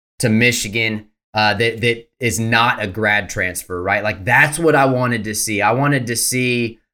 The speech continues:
uh, players that, that, because that's what, it's free agency now, right? Like, that's what we're dealing with. It's very, it's very similar to, like, an N F L free agency type situation.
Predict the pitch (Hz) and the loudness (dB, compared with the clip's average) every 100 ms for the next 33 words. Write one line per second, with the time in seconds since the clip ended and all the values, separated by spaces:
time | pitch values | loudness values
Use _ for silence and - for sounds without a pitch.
0 | _ _ - 110 107 - 131 123 123 117 | _ _ -2 2 2 2 2 4 4 2
1 | 107 - - 117 107 117 107 104 - 139 | -2 -8 -4 -4 -2 -2 -2 -4 -10 -2
2 | 156 135 175 196 202 151 156 156 - 214 | 2 4 4 2 -2 0 -2 -2 0 4
3 | 180 208 160 123 104 95 92 90 101 123 | 6 4 2 -2 -6 -4 -2 0 0 -2
4 | 123 127 147 151 185 143 131 117 131 123 | -2 0 0 0 0 2 0 0 0 0
5 | 104 98 104 98 117 135 139 123 - 107 | -4 -6 -8 -4 0 0 0 -4 -4 -2
6 | 156 165 147 143 131 120 123 113 104 110 | -2 0 0 2 0 -2 -2 -2 -2 -2
7 | 117 113 120 110 110 110 110 107 107 113 | -2 -2 -2 -2 -4 -2 -2 -2 -6 -8
8 | 107 110 98 - 104 - 95 110 131 - | -4 -2 -2 -6 -8 -8 -4 -2 -2 -4
9 | 95 90 | -8 -10